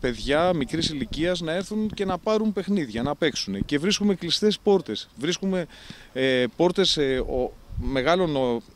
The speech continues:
ομάδων που παίζουν στην Α κατηγορία, οι οποίες, ε, θα έχουν πέντε παιδιά στην εξέδρα,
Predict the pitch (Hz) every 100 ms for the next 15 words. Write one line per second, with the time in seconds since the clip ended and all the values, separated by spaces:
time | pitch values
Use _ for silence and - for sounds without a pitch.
0 | - 120 127 160 185 156 180 180 - 139
1 | 151 175 147 120 110 95 90 98 131 -
2 | - - _ - - - - 123 135 139
3 | 185 196 196 196 196 180 - - 175 165
4 | 160 151 147 143 139 131 - - - -
5 | - 98 151 175 - 185 175 156 - 180
6 | 190 175 147 180 - 175 147 - 165 123
7 | 120